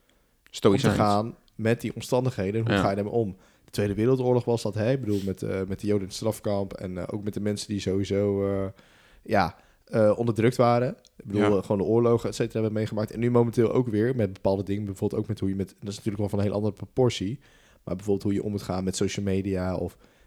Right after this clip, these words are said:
Speaker 1: met de dingen nieuws, corona, dat soort dingen. Dat zijn
Speaker 2: Ja.
Speaker 1: toch ook weer omstandigheden waar je mee moet omgaan. En dat zie je zo dus door elk tijdperk heen.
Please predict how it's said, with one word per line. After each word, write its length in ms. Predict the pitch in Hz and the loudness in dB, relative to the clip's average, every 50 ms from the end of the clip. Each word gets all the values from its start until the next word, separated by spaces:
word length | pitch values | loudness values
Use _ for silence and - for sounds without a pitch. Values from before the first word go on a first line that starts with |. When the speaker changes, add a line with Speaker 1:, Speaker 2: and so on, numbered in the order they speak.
| _ _ | _ _
Speaker 1:
met 100 | - 101 | -10 -8
de 80 | 104 | -6
dingen 280 | 95 101 98 98 90 87 | -4 -2 -2 -2 -2 -4
nieuws, 360 | 90 95 95 95 95 92 - | -2 0 0 0 0 0 -2
corona, 560 | - - 92 92 92 95 92 90 87 87 87 | -2 -2 0 2 0 0 0 -2 -4 -4 -4
dat 140 | 90 95 101 | -4 -4 -4
soort 120 | - - - | -4 -6 -6
dingen. 140 | 95 90 92 | -6 -6 -6
Dat 80 | 92 | -4
zijn 120 | - - 107 | -2 0 2
Speaker 2:
Ja. 100 | 104 101 | 4 4
Speaker 1:
toch 60 | 104 117 | 4 4
ook 60 | 113 | 2
weer 120 | 110 113 | 2 0
omstandigheden 540 | 104 110 - - 120 117 117 - 104 101 104 | -2 -2 -2 0 0 0 0 0 0 0 2
waar 100 | 104 101 | 2 2
je 60 | 101 | 2
mee 140 | 104 101 95 | 0 0 -2
moet 120 | 95 101 - | -4 -4 -6
omgaan. 400 | 120 120 113 - - 92 90 - | -6 -6 -6 -8 -10 -10 -10 -8
En 60 | - | -10
dat 100 | 101 98 | -10 -6
zie 140 | - - 123 | -4 -2 -2
je 60 | 120 | 0
zo 160 | 110 117 110 | 2 2 2
dus 120 | 113 110 | 2 2
door 120 | 107 110 98 | 0 0 0
elk 220 | - 117 123 120 - | 2 2 2 2 2
tijdperk 500 | - 113 110 104 - - 110 101 98 - | 0 0 0 0 0 -2 -2 -2 -2 -2
heen. 420 | - 117 117 113 104 101 113 143 | -2 0 0 2 0 0 -4 -8